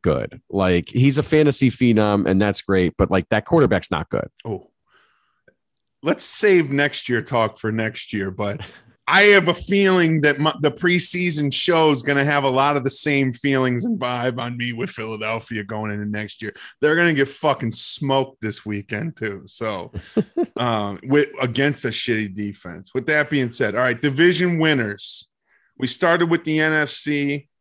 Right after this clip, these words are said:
Speaker 2: Who did you have as your division winners and your wild cards?
Speaker 1: Let's see
Speaker 2: In the,
Speaker 1: here.
Speaker 2: in
Speaker 1: So,
Speaker 2: the N F C.
Speaker 1: so I had, I had Washington. Obviously, that's a no-go. They finished third in that division.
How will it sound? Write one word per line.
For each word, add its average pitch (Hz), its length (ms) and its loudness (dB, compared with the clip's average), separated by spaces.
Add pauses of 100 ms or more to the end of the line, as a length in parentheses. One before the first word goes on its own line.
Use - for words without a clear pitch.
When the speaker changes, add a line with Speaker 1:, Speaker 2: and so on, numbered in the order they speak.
(400)
Speaker 2:
Who 180 160 0
did 175 180 -4
you 165 140 0
have 147 480 2
as 131 420 0
your 131 120 0
division 120 500 -2
winners 120 340 0
and 113 180 -4
your 110 120 0
wild 107 360 -2
cards? 90 480 -10 (1400)
Speaker 1:
Let's 120 140 -4
see 127 120 4
Speaker 2:
In 107 40 6
the, 95 80 4
Speaker 1:
here. - 100 4
Speaker 2:
in 156 120 2
Speaker 1:
So, 147 120 4
Speaker 2:
the 143 80 2
N 143 120 0
F 135 140 -2
C. 95 360 -8 (460)
Speaker 1:
so 131 160 2
I 131 120 4
had, 131 360 4
I 113 100 2
had 123 120 4
Washington. 117 680 4 (360)
Obviously, 95 500 2
that's 92 240 0
a 101 60 4
no-go. 95 440 4
They 107 140 2
finished 82 380 -2
third 104 260 2
in 78 60 -2
that 82 160 -2
division. 85 500 0